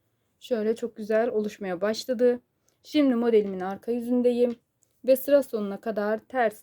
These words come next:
örüp geliyorum. Modelimin ön yüzündeyim. Bakın. Kenar ilmeğimi örmeden alıyorum. Bir düz, iki tane düzümü ördüm. Bakın burada kalan iki düzümü yine yer değiştiriyorum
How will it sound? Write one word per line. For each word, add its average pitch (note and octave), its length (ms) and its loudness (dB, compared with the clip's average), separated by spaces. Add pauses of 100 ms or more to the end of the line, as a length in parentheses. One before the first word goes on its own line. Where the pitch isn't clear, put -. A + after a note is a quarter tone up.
örüp A#3+ 460 -4
geliyorum. F3+ 500 -6 (1160)
Modelimin B3+ 480 4
ön B3 240 -2
yüzündeyim. B3 560 0
Bakın. G#3 360 -8 (1200)
Kenar A#3+ 300 2
ilmeğimi G#3+ 480 0
örmeden G3 580 -4
alıyorum. G#3 600 -2 (1300)
Bir G3 320 -2
düz, A3 420 -2 (1000)
iki B3 220 -6
tane F#3+ 340 -4
düzümü G3+ 300 -2
ördüm. F#3 360 -4
Bakın G3 300 -10
burada B3+ 260 4
kalan A#3+ 300 0
iki A3 240 -8
düzümü G3+ 300 -6
yine F#3+ 280 -4
yer F#3 280 -4
değiştiriyorum A#3+ 720 0